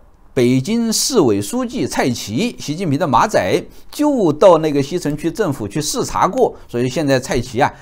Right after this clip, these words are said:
现在是生气的不得了。但是你怪谁呢？是你要求下令复工的嘛。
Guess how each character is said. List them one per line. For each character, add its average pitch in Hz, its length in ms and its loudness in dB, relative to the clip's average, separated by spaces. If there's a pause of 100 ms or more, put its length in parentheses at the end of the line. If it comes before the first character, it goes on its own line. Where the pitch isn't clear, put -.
现 139 160 -6
在 113 100 0
是 110 140 -4
生 202 240 -2
气 208 160 -6
的 123 100 0
不 - 140 -6
得 190 140 2
了。 127 280 2
但 151 140 -2
是 143 80 -2
你 98 120 -2
怪 202 220 0
谁 113 240 -2
呢？ 175 120 2 (180)
是 - 160 -6
你 123 300 0
要 247 200 8
求 190 160 2
下 202 200 2
令 175 180 -2
复 190 180 -6
工 175 220 0
的 233 80 4
嘛。 135 220 0